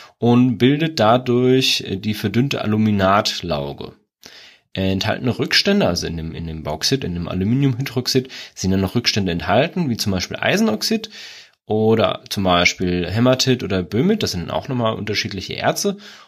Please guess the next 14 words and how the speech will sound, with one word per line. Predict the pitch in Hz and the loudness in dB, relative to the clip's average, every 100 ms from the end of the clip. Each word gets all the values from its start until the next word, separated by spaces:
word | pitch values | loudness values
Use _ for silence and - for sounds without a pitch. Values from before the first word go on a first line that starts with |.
| _ | _
Und, | - 127 135 143 135 | 0 2 4 4 2
äh, | 113 | 0
die | 139 160 | 0 0
können | 247 | 0
dann | 247 | 0
einfach | - 123 151 - | 0 0 -2 -8
abgetrennt | - - - 175 175 | -8 -8 -4 -2 -2
werden, | 170 170 170 165 147 | 0 0 0 -4 0
da | 117 117 127 | 4 6 4
sich | 120 - | 2 -2
diese | 143 131 | -4 2
nicht | 127 220 - | 4 4 0
lösen. | 87 82 90 117 135 | -2 -4 -2 -2 -2
Und | - 107 113 120 | -2 -2 -2 -4